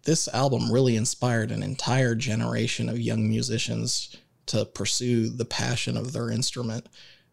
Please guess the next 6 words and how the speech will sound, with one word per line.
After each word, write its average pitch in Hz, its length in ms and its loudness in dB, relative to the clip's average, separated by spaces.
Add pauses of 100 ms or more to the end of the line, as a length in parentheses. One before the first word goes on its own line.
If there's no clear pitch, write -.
(100)
because 147 400 4
these 135 240 4
guys 120 320 2
are 110 80 -8
so 117 400 0 (380)
obviously 120 1160 -2